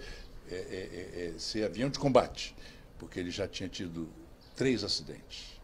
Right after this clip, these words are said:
E ele recebe o treinamento e ele vai pra, pra, pra, pra fazer levantamentos aerofotográficos, enfim. E no, no sexto, sétimo voo dele, ele realmente, aos quarenta e seis anos, cinco, quatro, ele não tinha mais capacidade,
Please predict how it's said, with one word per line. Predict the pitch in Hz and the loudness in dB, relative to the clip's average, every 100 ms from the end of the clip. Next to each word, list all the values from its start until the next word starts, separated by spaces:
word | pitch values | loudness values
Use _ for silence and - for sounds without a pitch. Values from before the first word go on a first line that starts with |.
| - - - - - | -16 -16 -14 -14 -6
E | 82 | 0
ele | 98 95 | 2 2
recebe | 95 - 92 95 | 4 6 6 4
o | |
treinamento | - 131 160 185 185 262 - | 4 6 6 6 6 4 4
e | 165 | 4
ele | 175 | 6
vai | 117 127 175 | 10 10 10
pra, | 180 156 135 - | 8 8 4 -4
pra, | 107 98 - | 2 2 2
pra, | - 80 87 - - - - 95 | -2 -2 -4 -8 -10 -10 -4 0
pra | 95 | 6
fazer | 110 92 127 | 8 10 10
levantamentos | 120 117 120 107 131 147 127 | 10 8 10 10 10 10 10
aerofotográficos, | 120 127 143 143 160 175 190 - 135 135 | 12 10 6 4 8 10 10 8 4 4
enfim. | 135 185 180 - - - | 4 4 2 0 -10 2
E | 190 | 10
no, | 220 220 190 | 12 12 12
no | 170 170 170 165 156 | 12 10 12 10 10
sexto, | - 233 208 - 147 | 10 12 12 12 10
sétimo | - 143 139 139 120 | 10 12 10 8 6
voo | 110 120 | 8 6
dele, | 107 123 135 131 - - - - | 8 6 6 2 -2 -12 -16 0
ele | - 107 104 107 104 101 | 8 10 10 8 8 8
realmente, | 90 117 98 104 120 - - - | 12 12 12 10 6 2 -8 2
aos | 95 90 | 4 4
quarenta | - 90 90 95 | 6 6 8 4
e | 87 | 2
seis | - 95 95 | 4 2 2
anos, | 101 123 - | 2 4 6
cinco, | - 101 110 - - | 6 6 2 -4 2
quatro, | 98 110 - - - | 4 4 0 -10 -6
ele | 92 85 | -2 2
não | 87 92 | 4 2
tinha | - 101 92 | 2 2 4
mais | 90 92 | 2 2
capacidade, | - 87 101 - 101 92 104 107 | 0 0 2 2 2 2 2 0